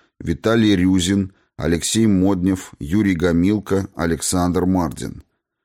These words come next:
В том же году Юрий Гамилко, которого стали называть Юрой Всеволожским, попал в поле зрения правоохранительных органов.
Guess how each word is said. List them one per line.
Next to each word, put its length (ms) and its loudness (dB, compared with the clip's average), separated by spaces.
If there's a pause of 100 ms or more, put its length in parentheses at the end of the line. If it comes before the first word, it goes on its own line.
(140)
В 80 -20
том 200 2
же 140 -2
году 380 2
Юрий 380 2
Гамилко, 800 0
которого 480 -2
стали 320 -4
называть 580 -2
Юрой 340 2
Всеволожским, 920 -2 (400)
попал 380 0
в 100 -8
поле 320 2
зрения 500 2
правоохранительных 1200 0
органов. 560 -6